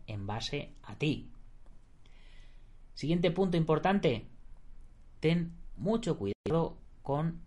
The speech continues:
el tema carbohidratos. Para ponerlo en perspectiva, por cada gramo de carbohidrato, tu cuerpo retendrá tres gramos de agua, y eso no lo queremos.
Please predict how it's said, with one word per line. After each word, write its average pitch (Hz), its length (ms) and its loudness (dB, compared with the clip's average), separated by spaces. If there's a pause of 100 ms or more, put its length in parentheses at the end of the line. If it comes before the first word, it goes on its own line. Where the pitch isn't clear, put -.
el 101 180 -8
tema 131 380 -4
carbohidratos. 104 840 -4 (540)
Para 131 200 2
ponerlo 196 460 4
en 143 100 0
perspectiva, 107 680 -2 (680)
por 147 180 2
cada 151 200 8
gramo 208 260 8
de 202 80 6
carbohidrato, 143 800 4 (420)
tu - 140 -6
cuerpo 190 340 4
retendrá 160 680 2 (120)
tres 208 560 4
gramos 143 680 2
de 110 220 -2
agua, 120 340 2 (300)
y 170 100 2
eso 196 380 2 (240)
no 127 100 -2
lo 113 100 0
queremos. 123 520 0